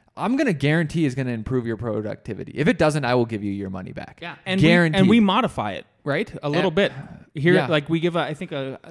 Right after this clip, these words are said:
Speaker 2: s-, so many, so much. Um, we put a, an X amount of time into it. Like, you, you tell me to, to help out to modify it.
Speaker 1: Well, <clears throat> we, i-, if you need,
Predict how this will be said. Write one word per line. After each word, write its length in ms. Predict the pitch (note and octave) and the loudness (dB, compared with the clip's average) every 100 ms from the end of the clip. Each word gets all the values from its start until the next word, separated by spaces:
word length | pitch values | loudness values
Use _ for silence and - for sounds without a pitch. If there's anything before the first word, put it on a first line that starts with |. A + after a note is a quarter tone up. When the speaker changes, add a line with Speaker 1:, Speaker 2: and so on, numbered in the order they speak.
| D#3 | -20
Speaker 2:
s-, 180 | - - | -18 -16
so 160 | - F3+ | -8 -6
many, 380 | F3 E3 D3+ C3+ | -4 -4 -6 -8
so 140 | - | -8
much. 260 | D#3 C#3+ - | -8 -8 -8
Um, 320 | B2 A2+ G#2+ - - - - | -8 -8 -10 -14 -20 -20 -6
we 100 | D#3 | -2
put 180 | F#3 F#3 | -2 -2
a, 140 | E3 - - | -8 -16 -10
an 220 | D#3 D3 - C3+ - | -8 -8 -12 -16 -4
X 200 | E3 - | -4 -4
amount 200 | E3 D3 | -6 -6
of 40 | C3+ | -4
time 260 | C#3+ C3 | -4 -2
into 120 | A#2 | -2
it. 40 | A2+ | -4
Like, 100 | A2+ | -6
you, 180 | C#3 C3 | -4 -4
you 120 | C#3 | -4
tell 220 | C3+ C#3+ A#2+ | -4 -4 -4
me 320 | B2 G#2 A#2 - | -4 -6 -10 -12
to, 160 | A#2 G2 - | -12 -14 -18
to 120 | A2 | -16
help 220 | B2 A#2+ | -14 -14
out 220 | A#2+ A#2 | -14 -16
to 160 | A#2+ G#2+ A2 | -20 -20 -20
modify 380 | G#2+ A2 G2+ F2+ | -20 -20 -20 -20
it. 80 | - | -12
Speaker 1:
Well, 420 | F#3 G#3 E3+ C3+ C#3+ D#3 C#3+ A#2 - - | 4 6 4 0 -12 -18 -20 -20 -12 -2
<clears throat> 320 | E3+ C3 - | -2 -2 0
we, 180 | D#3+ G#3+ | 2 2
i-, 0 | - B2 F#3 F3+ | 0 0 4 6
if 240 | F3+ - | 6 6
you 160 | G#3+ G#3+ | 2 2
need, 320 | D#3+ F#3 | 0 -4